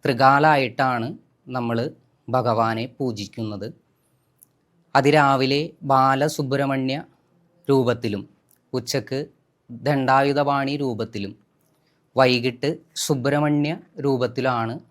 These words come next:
ഭഗവാനെ പൂജിക്കുന്നത്. അതുപോലെ തന്നെ സുബ്രഹ്മണ്യ രൂപത്തിലേക്ക്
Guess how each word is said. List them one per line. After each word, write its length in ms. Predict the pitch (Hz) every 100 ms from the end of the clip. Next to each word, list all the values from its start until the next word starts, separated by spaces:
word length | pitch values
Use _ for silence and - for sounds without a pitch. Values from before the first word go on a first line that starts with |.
| _ _
ഭഗവാനെ 680 | 120 127 117 117 117 113 117 120 _ _ -
പൂജിക്കുന്നത്. 720 | 127 104 104 113 101 98 104 _ _ _ _ _ _ _ _ _ _ _ _
അതുപോലെ 460 | 139 135 143 139 147
തന്നെ 280 | 123 139 - _ _ _ _ -
സുബ്രഹ്മണ്യ 880 | - 147 131 151 156 156 156 175 175 _ _ _ _ -
രൂപത്തിലേക്ക് 880 | 147 135 127 127 127 123 123 120 135